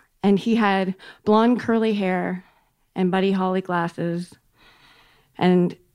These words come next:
the kindest eyes. And he was one of those people who thought I was beautiful.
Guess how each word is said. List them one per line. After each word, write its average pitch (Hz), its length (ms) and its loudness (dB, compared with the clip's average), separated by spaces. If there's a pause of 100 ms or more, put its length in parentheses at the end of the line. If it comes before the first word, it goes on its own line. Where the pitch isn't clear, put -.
(580)
the - 60 -2
kindest 196 540 2
eyes. 147 580 -6 (1200)
And 202 200 4
he 285 260 2
was 226 220 2
one 175 120 0
of 170 120 -4
those - 520 -8
people - 440 -4
who - 160 -4
thought - 260 -6
I - 60 -4
was 202 160 -4
beautiful. - 580 -10